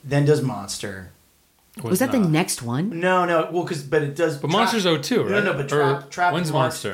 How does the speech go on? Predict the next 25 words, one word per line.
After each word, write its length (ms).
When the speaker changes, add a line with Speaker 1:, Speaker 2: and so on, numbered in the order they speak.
Speaker 1:
Trapped 240
Speaker 2:
Oh, 120
Speaker 1:
Monster. 180
Speaker 2:
th-, 80
Monster's 360
Speaker 1:
What 100
I'm 20
Speaker 2:
oh 60
three. 120
Speaker 1:
saying 220
is, 20
Speaker 3:
Monster's 340
oh 100
three. 80
Speaker 1:
it's 100
like 80
she 120
does 240
Trapped, 360
and 100
it 100
feels 300
like 140
things 240
turn 520